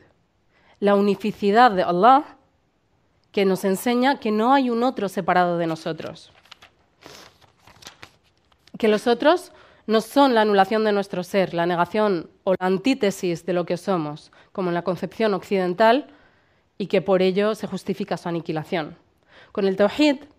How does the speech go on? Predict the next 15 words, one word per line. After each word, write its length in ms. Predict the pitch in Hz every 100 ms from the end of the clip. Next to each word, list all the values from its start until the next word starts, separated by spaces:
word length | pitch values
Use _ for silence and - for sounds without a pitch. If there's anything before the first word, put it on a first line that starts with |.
| _
sin 180 | - 233
embargo, 480 | 233 254 233 240 -
los 240 | 190 -
otros 400 | 214 254 262 - - -
son 360 | - 233 247 -
la 200 | 220 214
más 280 | 233 311 - -
absoluta 920 | 226 - - 220 220 370 370 180 180 _ _
afirmación 880 | 190 233 208 202 - 269 302 339 - -
y 120 | 208
confirmación 1040 | 220 208 - 208 196 185 - 240 190 170 - _ _ _ _ _ _
del 200 | 185 196
mismo, 420 | 208 226 196 175 175
de 100 | 180
nosotros. 720 | 180 208 190 156 147 -